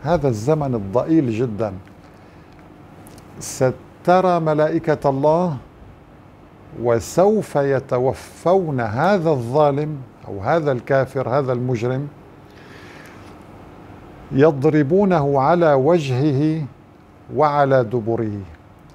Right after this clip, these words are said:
أي من الأمام ومن الخلف. وذوقوا عذاب الحريق، بمجرد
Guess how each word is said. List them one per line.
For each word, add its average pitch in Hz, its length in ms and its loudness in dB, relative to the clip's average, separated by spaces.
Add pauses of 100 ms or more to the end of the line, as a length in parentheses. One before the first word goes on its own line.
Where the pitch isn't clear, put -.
(120)
أي 131 140 0
من 143 160 -2
الأمام 139 580 0
ومن 123 240 2
الخلف. 110 640 -2 (1040)
وذوقوا 165 600 2
عذاب 165 380 2
الحريق، 160 760 -4 (460)
بمجرد 143 1040 2